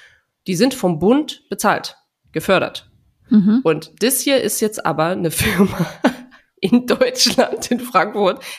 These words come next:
Speaker 1: die das, also weißt du, vielleicht ist es gar nicht so verkehrt, dass sie halt mal so eine Stelle da einrichten, aber sie haben das halt nicht, das hat nicht vom Bund, vom Land dort jemand
Speaker 2: Mhm.
Speaker 1: gemacht, also
Speaker 2: Mhm.
Speaker 1: anderes System, komplett
Speaker 2: Mhm.
Speaker 1: U S A, ja. Ähm, auf der anderen Seite so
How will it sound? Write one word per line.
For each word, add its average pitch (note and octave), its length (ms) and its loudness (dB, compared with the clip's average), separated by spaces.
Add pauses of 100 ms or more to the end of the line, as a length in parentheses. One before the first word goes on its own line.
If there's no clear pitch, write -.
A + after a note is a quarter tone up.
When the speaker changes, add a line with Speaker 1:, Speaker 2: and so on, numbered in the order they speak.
(100)
Speaker 1:
die G#3 160 -4
das, - 380 0 (480)
also F#3+ 180 -2
weißt B3 220 2
du, C4 80 -2
vielleicht A#3+ 320 0
ist B3+ 80 -6
es D4+ 100 -4
gar A3 140 4
nicht D#4+ 100 0
so G3+ 80 -8
verkehrt, A3+ 400 0
dass A3+ 160 2
sie B3 140 0
halt A3 160 0
mal F#3+ 120 2
so F#3 80 -2
eine F3+ 120 -2
Stelle G#3 360 0
da D3+ 180 0
einrichten, G#3 920 -2 (220)
aber E3 120 0
sie G3 160 2
haben C#4+ 160 2
das B3 160 -2
halt A3+ 280 -2
nicht, A#3+ 340 -6
das G3+ 120 -4
hat G#3 180 -6
nicht B3+ 280 -2
vom F#3+ 200 -4
Bund, C#4 240 0
vom F3 200 -4
Land A3+ 460 0 (640)
dort A3 400 0
jemand G3+ 300 0
Speaker 2:
Mhm. G3 40 2
Speaker 1:
gemacht, G3+ 280 4
also F#3 300 2
Speaker 2:
Mhm. G#3 240 2
Speaker 1:
anderes A#3 380 0
System, F#3+ 400 -2
komplett A#3 480 0
Speaker 2:
Mhm. G#3 100 4
Speaker 1:
U G#3+ 60 4
S G#3+ 140 2
A, D#3+ 200 0
ja. F3+ 280 -2 (800)
Ähm, F3+ 580 2 (580)
auf F3 120 -4
der F3 100 0
anderen A3+ 180 -4
Seite G3+ 220 -4
so G#3 340 0